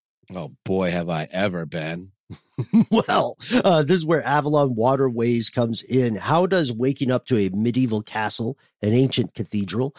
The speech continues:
Speaker 2: a rolling vineyard, or a charming cobblestone village sound to you?
Speaker 1: Well, here on Ridiculous History, that's right up our street, Ben. Our charming cobblestone street. So I can say it sounds pretty good to me.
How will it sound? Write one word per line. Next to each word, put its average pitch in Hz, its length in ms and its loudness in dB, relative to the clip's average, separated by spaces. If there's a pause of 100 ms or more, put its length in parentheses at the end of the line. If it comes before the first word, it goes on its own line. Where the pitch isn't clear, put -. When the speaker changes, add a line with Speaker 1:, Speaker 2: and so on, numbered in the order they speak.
(160)
Speaker 2:
a 98 80 -2
rolling 120 520 4
vineyard, 127 480 2
or 131 160 4
a 123 60 0
charming 175 580 -2
cobblestone 156 680 -2
village 139 400 0
sound 113 340 0
to 95 60 -6
you? 131 280 -2 (260)
Speaker 1:
Well, - 120 -10
here 180 160 2
on 147 60 0
Ridiculous 131 420 0
History, 208 280 0
that's 143 160 0
right 147 140 2
up 147 140 0
our 143 140 0
street, 220 560 -2
Ben. 120 320 0 (180)
Our 151 180 0 (100)
charming 180 460 0
cobblestone 185 720 0
street. 78 400 -6 (180)
So - 280 -2
I 185 140 2
can 135 160 -2
say 220 260 2
it 117 100 0
sounds 135 300 -2
pretty 196 240 2
good 151 300 2
to 120 100 -4
me. 135 340 -2